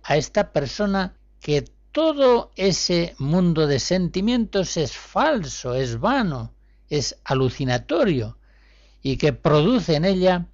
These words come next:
estúpidas agitaciones desordenadas de los sentimientos. El orden en la casa, por supuesto, es un valor,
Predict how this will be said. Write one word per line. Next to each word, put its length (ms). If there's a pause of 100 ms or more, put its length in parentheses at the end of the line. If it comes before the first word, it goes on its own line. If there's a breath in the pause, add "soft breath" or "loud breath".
(120)
estúpidas 1160
agitaciones 1120
desordenadas 1120
de 160
los 200
sentimientos. 1120 (1080)
El 240
orden 840
en 200
la 140
casa, 440
por 160
supuesto, 720
es 220
un 200
valor, 520